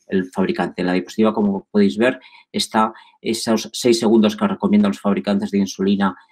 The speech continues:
eh, de mantener el, el botón pulsado y aquellas inyecciones que se hicieron por debajo de ese tiempo. También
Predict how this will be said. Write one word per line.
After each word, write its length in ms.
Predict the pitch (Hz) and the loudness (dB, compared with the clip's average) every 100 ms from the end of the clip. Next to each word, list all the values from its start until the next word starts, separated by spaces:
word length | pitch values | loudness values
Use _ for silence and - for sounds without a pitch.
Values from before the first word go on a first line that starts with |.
| _ | _
eh, 240 | - 98 92 | -4 -2 0
de 100 | 98 | 2
mantener 720 | 98 98 90 95 107 107 - | 2 2 2 2 2 0 -4
el, 340 | 104 98 92 90 | -8 -6 -4 -4
el 140 | 95 90 | -4 -4
botón 400 | 92 - 104 95 | -4 -2 -2 -2
pulsado 460 | 92 - 127 131 | -4 -4 -2 -2
y 120 | 120 113 | 0 -2
aquellas 480 | 104 123 120 113 | 0 -2 0 0
inyecciones 400 | 110 101 - 107 | 2 0 0 -2
que 80 | 107 | -2
se 100 | 104 | -6
hicieron 320 | - 98 95 | -6 -4 -2
por 140 | 90 90 | -2 -4
debajo 340 | 90 90 - | -4 -4 -6
de 60 | 87 | -8
ese 180 | - - | -8 -8
tiempo. 320 | 90 - _ _ _ _ _ _ _ _ _ - - - - - - - - - _ | -8 -10 _ _ _ _ _ _ _ _ _ -20 -20 -20 -20 -20 -20 -20 -20 -20 _
También 640 | - 120 160 202 180 160 | -2 2 6 8 8 4